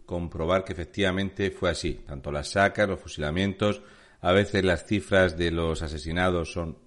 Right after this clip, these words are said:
aproximadas, pero es histórico y comprobable. Continuamos. Continuamos por el veintitrés de septiembre de mil novecientos treinta y seis.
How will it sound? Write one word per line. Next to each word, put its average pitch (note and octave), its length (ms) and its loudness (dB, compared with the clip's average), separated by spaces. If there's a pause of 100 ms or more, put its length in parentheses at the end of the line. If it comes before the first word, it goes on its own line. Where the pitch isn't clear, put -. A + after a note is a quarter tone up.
(460)
aproximadas, A2 1000 2 (280)
pero F2 220 -2
es F2+ 320 -2 (140)
histórico G#2+ 840 2
y G2+ 100 -10
comprobable. F2+ 680 0 (920)
Continuamos. A2 840 0 (240)
Continuamos B2+ 540 2
por B2 160 2
el A#2 80 2
veintitrés A2 500 2
de B2 100 2
septiembre A#2+ 480 2
de A2 120 6
mil A2 180 0
novecientos G#2 840 0 (160)
treinta F2 340 -4
y F2 80 2
seis. - 340 -2